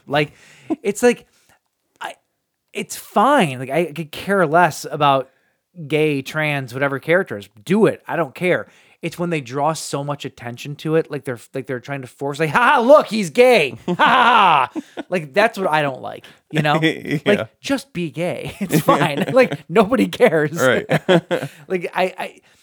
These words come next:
Speaker 1: I feel like a lot of these groups make a bigger deal out of,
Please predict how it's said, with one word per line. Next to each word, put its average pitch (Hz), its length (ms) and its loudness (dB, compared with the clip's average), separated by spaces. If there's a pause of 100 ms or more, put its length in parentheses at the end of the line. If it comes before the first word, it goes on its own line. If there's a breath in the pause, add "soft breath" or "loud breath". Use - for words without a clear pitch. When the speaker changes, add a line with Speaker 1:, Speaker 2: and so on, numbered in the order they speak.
(120 soft breath)
Speaker 1:
I 190 100 -4
feel 214 220 0
like 254 100 2
a 247 40 -6
lot 185 220 0
of 170 80 -8
these 156 180 -6
groups 156 340 -6
make 147 220 -8
a 143 60 -6
bigger 147 420 -8
deal 131 540 -8
out 135 160 -4
of, 117 120 -10